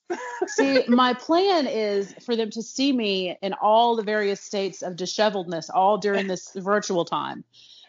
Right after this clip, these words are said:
Speaker 2: And then when we go back in the classroom and I, like, actually get dressed and do my makeup and my hair before I go to work in the morning, when I have to go back to the building,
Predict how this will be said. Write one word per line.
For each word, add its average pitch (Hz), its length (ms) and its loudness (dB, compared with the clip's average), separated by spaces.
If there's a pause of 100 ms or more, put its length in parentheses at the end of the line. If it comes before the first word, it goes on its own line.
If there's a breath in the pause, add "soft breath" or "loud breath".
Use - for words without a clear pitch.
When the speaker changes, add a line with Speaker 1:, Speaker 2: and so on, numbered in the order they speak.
(120 loud breath)
Speaker 2:
And 220 160 4
then 226 100 4
when 220 100 0
we 220 80 4
go 233 200 4
back 233 200 2
in 214 60 0
the 190 100 -4
classroom 254 680 0
and 196 100 -6
I, 190 140 0
like, 180 280 -2
actually 196 360 -2
get 175 160 -4
dressed 190 560 0
and 185 160 -6
do 190 100 -4
my 180 160 0
makeup 190 340 2
and 185 80 -4
my 180 120 0
hair 202 200 2
before 196 280 0
I 185 80 4
go 190 100 2
to 180 80 0
work 185 240 2
in 254 60 2
the 240 80 2
morning, 247 320 2
when 208 100 2
I 185 80 4
have 180 180 -2
to 190 80 -6
go 185 120 0
back 180 240 2
to 220 60 -18
the 185 80 -10
building, 190 380 0